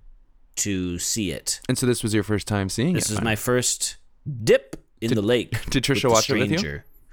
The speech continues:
Speaker 1: No, I
Speaker 2: Mm.
Speaker 1: watched it a mere, I, I, it ended a mere fifteen minutes before we started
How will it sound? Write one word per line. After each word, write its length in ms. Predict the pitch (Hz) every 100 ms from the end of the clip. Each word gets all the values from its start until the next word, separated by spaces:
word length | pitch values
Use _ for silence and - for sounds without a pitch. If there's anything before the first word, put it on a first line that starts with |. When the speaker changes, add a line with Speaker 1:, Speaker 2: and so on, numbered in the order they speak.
| - -
Speaker 1:
No, 320 | 143 120 - -
I 120 | 110
Speaker 2:
Mm. 40 | 117
Speaker 1:
watched 380 | 139 147 - -
it 260 | 139 - - _ _
a 60 | 110
mere, 340 | 139 139 143 -
I, 100 | 131
I, 120 | 131 139
it 140 | 87 143
ended 240 | 185 185
a 60 | 143
mere 240 | 156 165
fifteen 420 | 156 320 - 320
minutes 300 | 269 247 233
before 320 | 220 185 196 190
we 100 | 175
started 540 | - 151 147 120 101